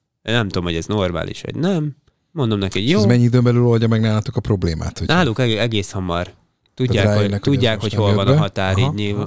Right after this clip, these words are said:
Speaker 1: a nyilvánosság, ö, nál. Otthon amúgy, mm, bátrabban merik ezt így <laughs> eljátszani.
Speaker 2: Valahogy éreztem.
Speaker 1: De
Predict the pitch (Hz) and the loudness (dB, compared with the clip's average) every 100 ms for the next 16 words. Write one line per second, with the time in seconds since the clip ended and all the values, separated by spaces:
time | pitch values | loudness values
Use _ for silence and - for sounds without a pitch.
0 | - 101 104 101 95 98 98 - 107 104 | -4 -4 -2 -2 -2 -4 -6 -4 -4 -4
1 | 90 92 95 98 98 - - _ _ _ | -6 -6 -6 -6 -8 -12 -20 _ _ _
2 | _ _ 87 98 101 107 117 - 101 95 | _ _ -10 -4 -2 -2 -4 -4 -4 -4
3 | 95 98 - - 87 85 - 78 69 - | -4 -6 -8 -12 -10 -10 -12 -14 -14 -8
4 | 107 92 - 95 90 95 92 98 - 95 | -4 -4 -4 -6 -6 -6 -4 -6 -6 -8
5 | - 113 - - - - 233 214 - - | -2 0 0 -2 -6 -6 -2 -4 -4 -4
6 | 202 208 - 104 113 127 135 143 139 82 | 0 0 2 2 2 2 2 2 2 2
7 | 71 71 69 82 - 123 160 - 117 120 | 0 0 0 0 2 0 0 -2 0 0
8 | - | -2